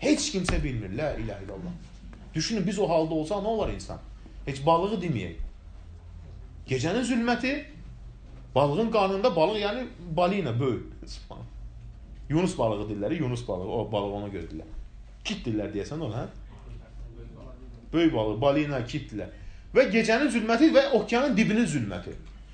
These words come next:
Çəkir, aparır okeanın dibinə. Subhanallah. Nə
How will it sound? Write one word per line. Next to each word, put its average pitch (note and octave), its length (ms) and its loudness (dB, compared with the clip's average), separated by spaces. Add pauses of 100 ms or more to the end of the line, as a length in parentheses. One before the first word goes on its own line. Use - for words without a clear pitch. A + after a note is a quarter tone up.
(120)
Çəkir, B3 300 4
aparır G3 400 4
okeanın F3 400 0
dibinə. A#2+ 300 -2 (260)
Subhanallah. G#2 560 -8 (920)
Nə G3+ 100 6